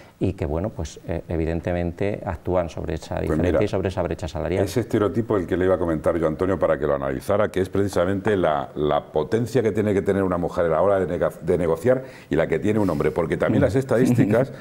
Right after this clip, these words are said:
Speaker 1: <laughs>
Speaker 2: hablan, apuntan eh, que la mujer cuando tiene que negociar, Antonio, se queda más en el salario que le dice, mientras que el hombre es mucho más, eh, combativo y lucha por aumentarlo.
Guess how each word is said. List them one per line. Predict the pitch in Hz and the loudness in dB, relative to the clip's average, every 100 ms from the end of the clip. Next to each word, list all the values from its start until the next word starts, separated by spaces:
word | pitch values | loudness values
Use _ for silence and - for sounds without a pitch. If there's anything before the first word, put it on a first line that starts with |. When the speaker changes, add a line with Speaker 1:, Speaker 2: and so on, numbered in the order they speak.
| - | -18
Speaker 1:
<laughs> | - | -4
Speaker 2:
hablan, | 95 117 107 131 139 - - | 0 2 0 0 -6 -10 -6
apuntan | - 135 131 110 117 139 - - - - | 0 2 2 2 0 -4 -10 -20 -20 -8
eh, | - 92 92 90 87 90 - | 0 4 4 4 2 0 0
que | 95 | 0
la | 90 | 0
mujer | 123 131 | 2 2
cuando | 123 | 2
tiene | 101 139 | 2 2
que | 131 | 2
negociar, | 123 110 107 127 | 2 0 0 0
Antonio, | 117 98 131 139 147 - - | 0 2 4 4 4 0 -12
se | - - 107 | -6 0 2
queda | - 156 135 | 2 2 2
más | 131 156 147 | 4 2 2
en | 139 | 2
el | 127 | 2
salario | - 127 143 123 | 2 2 2 4
que | |
le | 117 | 4
dice, | 131 135 127 | 4 4 2
mientras | 120 110 | 2 0
que | - | 2
el | 127 | 2
hombre | 127 135 | 4 4
es | 120 | 4
mucho | 123 123 | 2 2
más, | 117 127 - - - - | 2 0 -4 -16 -20 -10
eh, | - 101 104 107 104 85 | 0 2 4 4 2 2
combativo | 113 104 104 127 131 127 | 0 2 2 2 4 4
y | |
lucha | 110 127 143 131 123 | 4 2 2 0 2
por | 110 | 0
aumentarlo. | 101 92 85 80 98 64 52 | 2 0 0 0 -2 -2 -8